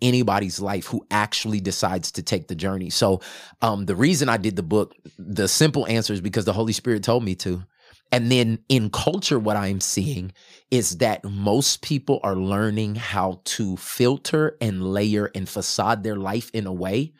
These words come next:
where they cannot decipher what's real anymore.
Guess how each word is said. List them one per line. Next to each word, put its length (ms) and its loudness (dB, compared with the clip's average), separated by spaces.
where 140 2
they 160 -2
cannot 580 -2
decipher 680 0
what's 300 2
real 320 2
anymore. 520 -4